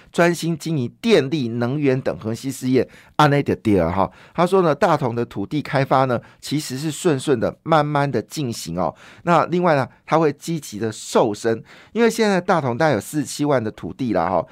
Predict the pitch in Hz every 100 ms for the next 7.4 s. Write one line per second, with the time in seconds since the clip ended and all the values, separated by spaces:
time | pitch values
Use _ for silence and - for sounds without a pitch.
0 | - - 208 214 - 202 170 107 139 -
1 | 107 101 104 135 135 120 - 135 135 139
2 | 135 113 92 95 - - - 135 127 -
3 | 147 131 131 117 123 123 113 143 202 170
4 | 135 127 104 110 135 - 143 143 131 98
5 | 87 - - - 170 135 113 120 87 95
6 | 123 110 62 131 151 147 101 113 - 131
7 | - - 117 117